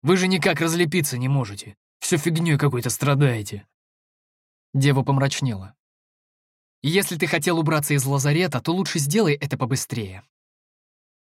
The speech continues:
На этой ноте Хана вышла прочь, даже не задёрнув ширму. Фри возмущённо обернулась к Стефу и пнула его в голень с такой силой, что он пролил на себя воду.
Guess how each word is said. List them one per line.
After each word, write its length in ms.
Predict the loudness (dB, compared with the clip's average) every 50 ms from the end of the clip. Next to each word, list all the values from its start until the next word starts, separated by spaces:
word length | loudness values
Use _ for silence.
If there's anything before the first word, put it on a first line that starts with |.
| _ _
На 180 | 2 2 4 4
этой 200 | 4 4 2 4
ноте 280 | 2 2 2 0 0
Хана 260 | 0 2 2 2 2
вышла 280 | 2 0 0 -2 -4 -4
прочь, 360 | -2 0 0 0 -2 -6 -12 -20 _ _ _ _ _ _ _ _
даже 300 | -2 0 2 2 2 2
не 100 | 2 2
задёрнув 460 | 2 2 2 2 2 2 0 -2 -2
ширму. 380 | -2 -2 -2 -2 -4 -8 -14 -20 _ _ _ _ _ _ _ _ _ _ _ _ _ _ _ _ _ -4
Фри 180 | 0 2 2
возмущённо 580 | 2 2 0 0 0 -2 0 0 0 0 2 0
обернулась 500 | 2 2 2 2 2 2 2 0 0 -2
к 60 | -6
Стефу 460 | -8 -2 0 0 0 0 -2 -6 -8
и 160 | -8 -8 -8 -8
пнула 360 | -6 -4 -2 0 2 2 2
его 280 | 2 0 0 0 0
в 80 | -2 -2
голень 300 | 0 0 2 2 2 0
с 80 | -2 -4
такой 260 | -4 -2 0 -2 -2
силой, 340 | 0 0 0 2 2 2 2
что 220 | 0 -2 -4 -2
он 140 | -2 -2 -2
пролил 360 | -2 -2 -2 -2 -2 -2 -2
на 100 | -2 -4
себя 280 | -6 -6 -6 -6 -6 -4
воду. 360 | -6 -6 -8 -10 -12 -16